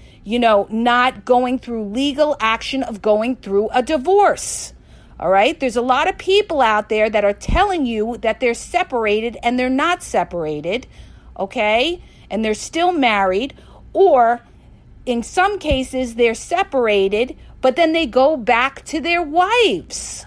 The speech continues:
okay? That's the first red flag. Now, the next thing, all right, he says he's in, he's in, he's still in love with his ex-girlfriend that he had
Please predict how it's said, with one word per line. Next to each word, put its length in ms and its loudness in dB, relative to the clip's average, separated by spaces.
okay? 340 -2
That's 280 -2
the 220 -2
first 500 -2
red 420 2
flag. 680 0
Now, 220 2
the 140 -2
next 420 -2
thing, 460 -2
all 120 2
right, 420 2
he 180 2
says 340 0
he's 200 2
in, 240 0
he's 260 0
in, 160 -2
he's 340 -4
still 380 0
in 100 0
love 360 2
with 160 -4
his 240 -8
ex-girlfriend 840 0
that 120 0
he 140 -4
had 640 0